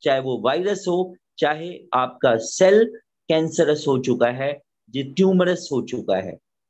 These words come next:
अगर ऐसा कुछ भी होगा, immediate ये natural killer cell उस particular cell को, infected cell को क्या कर देगी?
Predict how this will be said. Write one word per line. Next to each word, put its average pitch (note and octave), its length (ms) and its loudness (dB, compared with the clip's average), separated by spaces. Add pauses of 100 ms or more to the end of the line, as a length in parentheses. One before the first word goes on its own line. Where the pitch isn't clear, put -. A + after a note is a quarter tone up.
अगर E3+ 400 -4
ऐसा D3+ 300 0
कुछ G#3+ 340 0
भी C4 140 6
होगा, C#3+ 500 0 (340)
immediate F3+ 640 -2
ये D3 240 0
natural D#3 800 -4 (140)
killer D3 300 -2
cell E3 520 -2 (320)
उस E3+ 420 -2
particular E3+ 600 0
cell D3 360 -2
को, D3 260 -6
infected G3 680 -4
cell D#3 280 -2
को G#2 160 -8 (380)
क्या D3+ 160 -2
कर C#3 200 -8
देगी? B2+ 400 -10